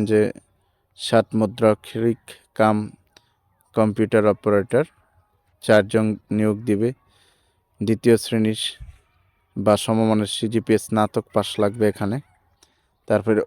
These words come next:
উচ্চমান সহকারী এগারো জন নিয়োগ দিবে,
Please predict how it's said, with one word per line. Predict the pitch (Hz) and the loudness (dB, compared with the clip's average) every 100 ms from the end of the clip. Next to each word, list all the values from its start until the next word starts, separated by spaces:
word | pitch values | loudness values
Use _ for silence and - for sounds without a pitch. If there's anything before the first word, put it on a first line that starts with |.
| - | 0
উচ্চমান | 120 - - 120 113 | -2 -2 -2 0 0
সহকারী | 104 - 98 95 101 101 | -2 -4 -4 0 2 2
এগারো | 98 98 98 | 2 2 0
জন | 104 101 | 0 0
নিয়োগ | 101 104 104 120 | 0 -2 -4 -2
দিবে, | 110 120 | 0 2